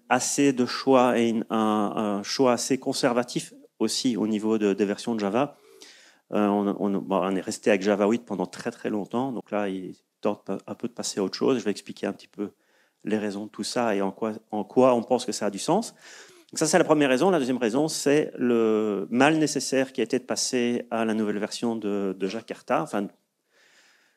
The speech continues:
de Java I I qui est devenu Jakarta I I ou Jakarta sans I I, je sais plus d'ailleurs, parce qu'il n'y a pas de Jakarta S I, enfin bref, j'y comprends rien.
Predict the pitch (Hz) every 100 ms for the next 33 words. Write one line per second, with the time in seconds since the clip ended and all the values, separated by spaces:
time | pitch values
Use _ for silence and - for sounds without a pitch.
0 | _ - - - 110 - 104 127 127 131
1 | 131 - 143 139 127 113 113 120 131 123
2 | - 113 117 - 123 160 170 - 120 107
3 | 113 - - - 107 107 104 117 - 120
4 | 120 104 110 - 120 110 123 127 - -
5 | 104 104 107 101 104 101 - 107 - 101
6 | - - 117 113 - 98 101 101 113 -
7 | 104 90 101 120